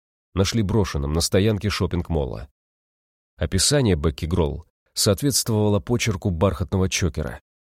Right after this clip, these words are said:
что не сулило ничего хорошего и для пропавшей Кари Брокман. Бригадир строителей немедленно вызвал полицию. Через час из чупа позвонили мне, и мы с Верой помчались на всех парах.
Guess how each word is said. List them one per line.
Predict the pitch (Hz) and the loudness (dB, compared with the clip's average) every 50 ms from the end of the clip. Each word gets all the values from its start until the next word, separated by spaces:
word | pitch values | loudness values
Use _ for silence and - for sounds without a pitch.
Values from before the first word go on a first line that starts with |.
| _ - | _ -8
что | - - - 117 | -6 -2 0 2
не | 104 104 | 2 2
сулило | 101 - - 110 95 113 110 98 | 2 2 2 2 2 2 2 2
ничего | 92 90 92 90 - - 87 82 82 | 2 2 0 0 -2 -2 -2 -4 -2
хорошего | - - 85 98 123 - - - 73 71 65 - _ _ _ _ | -2 -2 -2 -2 -2 -2 -2 -4 -4 -4 -6 -8 _ _ _ _
и | 113 104 | -2 0
для | 87 104 101 | 2 2 2
пропавшей | - - 98 - 117 110 - - 110 101 | 2 0 0 0 0 -2 0 0 0 0
Кари | 90 - - 95 87 92 | 0 0 2 2 2 2
Брокман. | 76 - 87 73 - - - 50 50 - - _ _ _ _ _ _ _ _ _ _ _ _ _ _ _ _ _ _ _ _ _ _ _ _ _ _ - | 0 0 -2 -2 -2 -4 -8 -10 -10 -14 -18 _ _ _ _ _ _ _ _ _ _ _ _ _ _ _ _ _ _ _ _ _ _ _ _ _ _ -6
Бригадир | 73 73 92 104 90 107 110 131 160 151 | 0 2 4 4 6 4 4 4 2 0
строителей | 135 - - - 120 117 120 123 113 - 131 135 | -2 -2 0 2 2 2 2 0 0 0 0 2
немедленно | 135 131 123 104 95 87 78 87 92 104 98 | 2 2 2 2 2 2 2 0 0 0 0
вызвал | 85 90 85 - 90 82 73 | 0 0 0 0 -2 -2 0
полицию. | - 90 80 73 64 - - 60 58 57 - _ _ _ _ _ _ _ _ _ _ _ _ | 0 0 0 0 -2 -4 -6 -8 -10 -12 -14 _ _ _ _ _ _ _ _ _ _ _ _
Через | - - 95 82 78 | -2 0 0 0 0
час | - - 117 123 123 - - _ _ _ _ _ _ - | 0 0 2 2 2 0 -4 _ _ _ _ _ _ -4
из | 101 92 | -2 -2
чупа | - - - 170 - 151 | 0 0 0 0 0 -2
позвонили | - - 113 85 87 90 87 87 87 101 | 0 0 0 2 2 2 2 2 2 2
мне, | 87 76 69 65 64 65 - _ _ _ _ _ _ _ | 0 0 -2 -2 -4 -8 -12 _ _ _ _ _ _ _
и | - 85 | 2 4
мы | 87 98 127 139 | 4 4 4 2
с | - - | 2 0
Верой | 143 135 131 135 131 123 104 - _ _ _ | 0 2 2 2 2 0 -2 -6 _ _ _
помчались | - 127 110 104 - - 101 90 92 110 107 - | 0 2 2 2 0 0 2 2 2 0 0 -2
на | 104 90 | -2 -2
всех | - - - 71 67 | -2 -2 -4 -6 -4
парах. | - 71 65 55 52 - - - | -4 -6 -6 -6 -8 -12 -16 -20